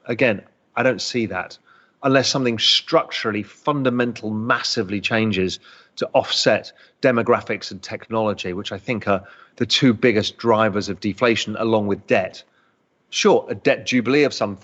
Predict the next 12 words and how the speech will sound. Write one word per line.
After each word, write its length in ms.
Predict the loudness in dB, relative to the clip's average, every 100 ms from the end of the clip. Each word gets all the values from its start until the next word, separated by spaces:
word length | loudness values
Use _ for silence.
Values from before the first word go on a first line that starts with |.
| _ _
form 280 | -8 -8 -8 -20 _ -4
helps. 400 | -4 -2 -8 -8
You 60 |
know, 120 | -8 -10 -14 _ -4
we've 140 | -2
talked 280 | 0 -2 0
about 240 | 0 2
this. 380 | 2 2 0 -6 -12 _ _ _
Maybe 480 | 2 4 4 2 0
an 180 | -2
end 260 | -2 -2 0
result 580 | 0 2 4 2 0